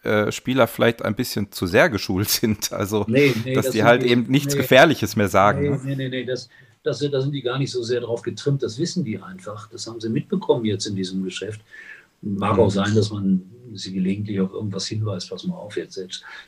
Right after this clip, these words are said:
Speaker 2: äh, Stuttgart als Beispiel, jetzt sprich ja nicht über Hitzelsberger und Vorstand. Das ist auch nicht dein Job, weil du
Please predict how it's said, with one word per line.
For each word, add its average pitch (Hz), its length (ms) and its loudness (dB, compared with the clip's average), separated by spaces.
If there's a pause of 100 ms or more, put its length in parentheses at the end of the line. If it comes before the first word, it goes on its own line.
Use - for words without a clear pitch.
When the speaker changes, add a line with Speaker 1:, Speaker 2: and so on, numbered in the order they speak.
(280)
Speaker 2:
äh, 95 340 -2
Stuttgart 92 520 2
als 87 200 -8
Beispiel, 92 380 0
jetzt 90 120 -2
sprich 95 320 -2
ja 92 220 -2
nicht 95 140 2
über 92 180 0
Hitzelsberger 95 800 -4
und 90 120 -6
Vorstand. 98 640 -4
Das 95 320 -10
ist 107 80 -10
auch 107 160 -6
nicht 107 140 -6
dein 95 160 -4
Job, 110 240 0
weil 98 100 2
du 95 140 -2